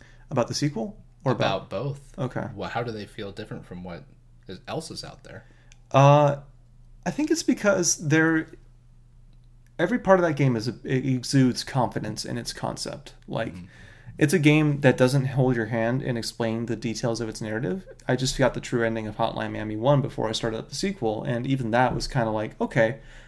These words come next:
Speaker 1: I know a little bit more about why this happened, but it's not gonna explain all the details of, like," it's not gonna say, "Okay, so that's why the title screen's written in Russian."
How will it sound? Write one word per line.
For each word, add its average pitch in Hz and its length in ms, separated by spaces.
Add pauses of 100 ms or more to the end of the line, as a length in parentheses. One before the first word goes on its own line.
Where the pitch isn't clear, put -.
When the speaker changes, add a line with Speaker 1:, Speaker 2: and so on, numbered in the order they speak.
(100)
Speaker 1:
I 139 80
know 139 120
a 131 60
little 151 160
bit 127 140
more 113 160
about 107 180
why 104 160
this 104 160
happened, 190 420
but 113 280
it's 135 160
not 120 180
gonna 110 380
explain 113 600 (120)
all 123 180
the 117 60
details 117 360
of, 127 120
like," 127 240 (480)
it's - 120
not 220 120
gonna 202 100
say, 160 160
"Okay, 196 260
so 165 160
that's 240 380
why 165 220
the 127 80
title 143 240
screen's 139 340
written 117 220
in 104 60
Russian." - 440